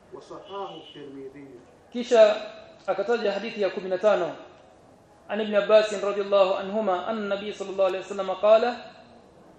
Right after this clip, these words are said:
Speaker 2: "البسوا من ثيابكم البياض فإنها من خير ثيابكم وكفنوا فيها موتاكم." Hadith rawahu al-khamsa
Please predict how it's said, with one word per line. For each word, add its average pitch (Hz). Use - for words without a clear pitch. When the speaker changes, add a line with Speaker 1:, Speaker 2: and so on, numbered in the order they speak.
Speaker 2:
"البسوا 240
من 214
ثيابكم 233
البياض 202
فإنها 214
من 202
خير 226
ثيابكم 180
وكفنوا 214
فيها 214
موتاكم." 202
Hadith 214
rawahu 202
al-khamsa 190